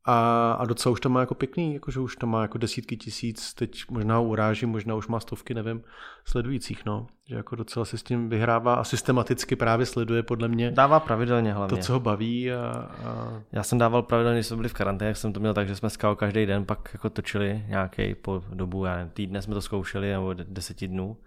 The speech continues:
Speaker 2: No a pak už jsme říkali, hele, to už je pakárna tady vymýšlet každý den jako video na TikTok. To bylo fakt na celý den, jako jo, to jako najít ho, to
Speaker 1: Hmm,
Speaker 2: video,
Speaker 1: hmm, hmm.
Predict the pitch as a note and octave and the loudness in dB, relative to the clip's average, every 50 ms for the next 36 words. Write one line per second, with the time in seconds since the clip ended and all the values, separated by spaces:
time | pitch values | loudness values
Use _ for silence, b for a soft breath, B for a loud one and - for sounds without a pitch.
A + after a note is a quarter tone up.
0 | B B B B B B B B B B B B - G2 F#2+ F#2+ F2+ G2 F2 G2 | B B B B B B B B B B B B -6 -4 -4 -4 -4 -6 -6 -6
1 | F2+ - - - G#2 G2 F2+ F2+ G2+ G2 F#2 F2 F#2 F#2+ F2 - F#2+ F2 E2 - | -6 -6 -4 -2 -2 -2 -2 -2 -2 -2 -2 -2 -2 -2 -2 -2 -4 -4 -4 -6
2 | - - - - F2 - - E2 - - F#2+ F#2 F#2 F#2+ G2 F#2 F2+ F#2 F2+ F#2 | -8 -8 -8 -8 -8 -8 -10 -10 -4 -2 0 0 0 0 -2 -2 -2 -2 -2 -2
3 | F#2 F#2 F#2 F2+ - G2 F#2 - - F#2 F2 F#2 F#2+ F#2 F#2 F#2 F#2 F#2 F#2 F2+ | 0 0 -2 -2 -4 -4 -6 -6 -6 -6 -4 -2 -2 -2 -2 -2 -2 -2 -4 -6
4 | - - - G2+ F#2+ F#2+ F#2 F#2 F#2 F2+ F#2 G2 F2+ G2 F#2+ F#2 F2+ - F#2+ - | -8 -6 -4 -4 -2 -2 -4 -4 -6 -4 -4 -2 -2 0 0 -2 -2 -4 -6 -6
5 | - G2+ F#2+ - - - A2 A2+ - - A#2 A2+ A2 A2 - A#2 A#2 A2+ A2 A2 | -6 -6 -6 -4 -2 0 0 0 2 2 2 2 2 2 2 2 2 4 4 4
6 | A2 A#2 A#2 G#2 - - F#2 F2+ G2 G#2 - G2+ - G#2+ G2+ G#2+ G#2+ A#2 A#2+ A#2 | 2 2 0 -4 -4 -4 -4 -4 -4 -4 -6 -4 -2 0 2 2 4 4 4 4
7 | A#2 A#2+ C3 C#3 D3 D#3 G#2 A#2 G#2 A#2 A2+ A2 G#2+ G#2+ G#2+ G#2+ G#2+ A2+ A#2+ A#2+ | 4 4 4 6 4 4 4 4 4 4 6 6 6 6 6 4 2 0 0 -2
8 | C3 C#3+ | -2 0